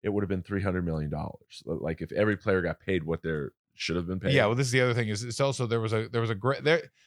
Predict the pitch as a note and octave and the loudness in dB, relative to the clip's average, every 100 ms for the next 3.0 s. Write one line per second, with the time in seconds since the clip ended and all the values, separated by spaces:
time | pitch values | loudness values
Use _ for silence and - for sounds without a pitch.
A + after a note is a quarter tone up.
0 | _ D3 D#3 G3 G#3 G3 D3+ B2 A#2+ C3 | _ -2 4 4 4 2 0 2 2 2
1 | A#2 A2 - A#2 B2 C#3+ C#3 D3 C#3+ D#3+ | 2 -2 -2 -2 -2 -4 -4 0 2 2
2 | D#3+ B2+ B2 A#2+ A#2 B2 B2+ B2 - - | -2 -4 -2 0 4 6 6 4 2 -6